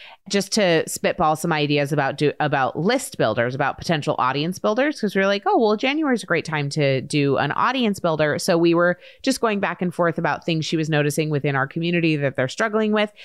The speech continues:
And she was like, "What if you did a challenge, uh, like, a challenge about actually scheduling your time so that you get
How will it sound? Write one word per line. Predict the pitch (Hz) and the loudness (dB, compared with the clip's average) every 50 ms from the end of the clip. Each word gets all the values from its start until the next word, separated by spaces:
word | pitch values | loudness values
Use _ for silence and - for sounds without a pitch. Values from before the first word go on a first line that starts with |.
| - - - - - _ _ - | -20 -20 -20 -20 -20 _ _ -6
And | 180 185 180 180 180 165 | -4 -2 -2 0 0 -2
she | - - - 320 349 370 294 240 262 285 339 381 - - _ _ _ _ _ _ _ - | -2 0 0 0 2 2 2 2 2 2 2 0 -2 -8 _ _ _ _ _ _ _ -4
was | - 196 233 220 226 | 0 0 0 2 2
like, | 233 202 190 190 | 0 0 2 0
"What | 190 180 214 220 247 | 0 0 2 2 2
if | 339 349 - - | 0 0 0 0
you | 240 240 240 240 240 233 220 | 0 2 4 4 2 2 0
did | 190 196 196 190 185 180 180 175 180 170 185 - - | 0 2 2 2 4 4 4 4 2 2 0 -2 -2
a | 147 160 | -4 -4
challenge, | - - - - 269 247 254 262 262 254 190 151 127 117 156 196 226 262 269 - - - - _ _ - | -2 -2 -2 0 0 0 2 2 2 2 2 2 2 0 0 -2 -4 -2 -4 -4 -6 -6 -10 _ _ -2
uh, | 175 170 - - | -2 -2 -2 0
like, | 175 165 156 156 | 0 0 0 0
a | 160 | -2
challenge | 151 - - 226 208 208 208 196 180 170 160 165 160 180 - - | -2 -2 -2 -2 0 0 2 2 2 2 0 0 -2 -4 -4 -4
about | 180 160 147 170 151 147 147 147 147 143 147 - - - - - - _ - | -4 -2 -2 -2 -2 0 0 2 2 2 0 0 -4 -8 -10 -10 -12 _ -8
actually | - 156 165 - - - 185 170 156 143 | -6 -6 -6 -4 -2 0 2 2 2 0
scheduling | - - - - 160 156 156 156 156 156 151 147 143 139 | 0 -4 -4 -4 -4 -4 -2 0 0 2 2 2 0 0
your | 135 131 | 0 -2
time | 131 - - 147 139 135 131 127 | -2 -2 -4 -2 -2 -2 -2 -4
so | - - 147 | -2 -2 -2
that | 131 139 131 117 - - _ - | 2 2 0 0 0 -4 _ -6
you | 151 151 151 143 139 | -2 2 2 2 2
get | 131 151 135 127 - | 2 -2 -4 -4 -6